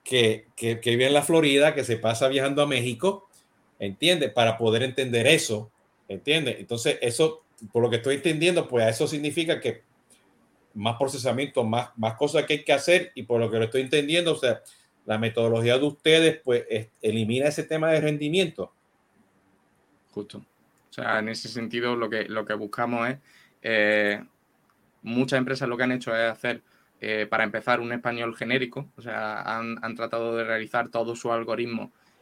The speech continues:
Speaker 2: eh, enfocándose en lo que es, eh, todo el español por completo, y lo que nosotros hemos hecho es optimizar cada algoritmo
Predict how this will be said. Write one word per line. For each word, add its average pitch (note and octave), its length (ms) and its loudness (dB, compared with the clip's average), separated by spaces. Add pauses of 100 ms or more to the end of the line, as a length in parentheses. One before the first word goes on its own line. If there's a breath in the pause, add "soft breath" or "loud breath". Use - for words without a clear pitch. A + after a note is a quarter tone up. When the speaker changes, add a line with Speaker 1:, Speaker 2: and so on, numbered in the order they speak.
(100)
Speaker 2:
eh, A2+ 340 2
enfocándose A2+ 680 -2
en G#2+ 80 -12
lo A2 120 -4
que A#2+ 180 2
es, G2+ 60 -4 (420 soft breath)
eh, G#2+ 760 2
todo A#2+ 260 -2
el A#2 80 0
español A#2 540 -4
por A#2 160 -6
completo, B2 400 -2
y B2 40 -2
lo A2+ 120 -4
que A2 80 -6
nosotros A2+ 460 -8
hemos A#2+ 180 -4
hecho A#2+ 240 -4
es A#2 80 0
optimizar A2+ 720 -2 (220)
cada B2 240 4
algoritmo B2+ 640 0